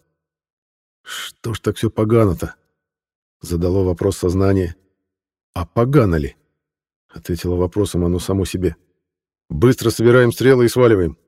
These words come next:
Смирнов стал вытаскивать из трупов свои стрелы. "Зачем? Мерзко и грязно это все!" удивился Николай. "У нас же их полно!" "Затем, что именно этой стрелы тебе может как раз и не хватить, чтоб живым остаться.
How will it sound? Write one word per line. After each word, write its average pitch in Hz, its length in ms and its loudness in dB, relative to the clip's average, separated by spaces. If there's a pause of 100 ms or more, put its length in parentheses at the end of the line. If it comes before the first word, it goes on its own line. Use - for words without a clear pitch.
(540)
Смирнов 87 480 -10
стал 90 220 -6
вытаскивать 90 540 -6
из 87 100 -10
трупов 92 320 -6
свои 90 180 -2
стрелы. 90 420 -2 (640)
"Зачем? 107 480 0 (480)
Мерзко 139 480 -2
и 123 40 2
грязно 131 320 6
это 127 140 2
все!" 127 260 -4 (840)
удивился 87 420 -10
Николай. 92 440 -4 (160)
"У 110 60 -4
нас 135 140 6
же 139 100 4
их - 120 0
полно!" 147 420 4 (1080)
"Затем, 95 480 0
что - 160 0
именно 117 300 4
этой 113 200 2
стрелы 113 360 2
тебе 107 240 2
может 104 260 2
как 104 180 0
раз 110 180 2
и 107 40 0
не 101 100 2
хватить, 107 540 0
чтоб 87 280 -8
живым 104 320 4
остаться. 85 460 -4